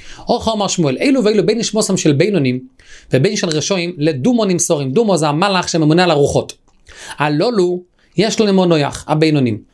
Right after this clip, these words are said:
הלולו, הרשעים, אין לו אמון נויח. אמר רב מורי, הסידים צדיקים דאבו אפר, אפילו הצדיקים נהפכים לאפר.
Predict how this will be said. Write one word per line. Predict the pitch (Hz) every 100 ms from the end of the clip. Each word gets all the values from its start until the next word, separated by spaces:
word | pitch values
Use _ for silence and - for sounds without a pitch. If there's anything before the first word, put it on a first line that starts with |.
| _ -
הלולו, | 107 180 196
הרשעים, | 180 185 240 220
אין | 226 214
לו |
אמון | 185 147
נויח. | 104 - - _ _ _ _ - - - 160
אמר | 214 214 208 202
רב | 185
מורי, | 170 185 139 - - - _ -
הסידים | 165 165 - 226 185 202 202
צדיקים | - 180 170 202 196 185
דאבו | 160 175 170 156
אפר, | 135 - 123
אפילו | 226 214
הצדיקים | 175 156 190 240
נהפכים | 196 175 170 220
לאפר. | 196 180 180 170